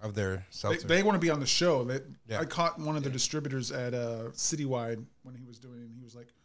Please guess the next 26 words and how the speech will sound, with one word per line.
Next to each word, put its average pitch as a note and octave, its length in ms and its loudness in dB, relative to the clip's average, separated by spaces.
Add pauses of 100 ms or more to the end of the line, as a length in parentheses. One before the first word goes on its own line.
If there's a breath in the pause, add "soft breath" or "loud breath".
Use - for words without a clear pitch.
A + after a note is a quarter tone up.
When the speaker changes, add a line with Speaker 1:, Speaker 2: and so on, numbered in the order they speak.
(220)
Speaker 2:
"What C3+ 80 -18
are - 20 -20
you C#3+ 60 -20
talking F3+ 240 -8
about?" B2 180 -2
'Cause B2 180 -4
he C3 120 -4
heard C3 220 -4
me B2+ 80 -2
talking B2 240 -4
about A#2+ 300 -10
with A#2+ 200 -18
Dave, C3 240 -4 (320)
Daniel, B2 400 -4 (580)
and B2 120 -4
he A#2+ 60 2
was A#2 140 -2
like, G#2+ 160 -6 (200)
"Oh, A2 200 -4
dude, A#2 240 -6
we C3 120 -6
gotta A#2+ 200 -4
get A#2 100 -6
on G#2+ 100 -8
the G#2+ 60 -10
show B2 300 -2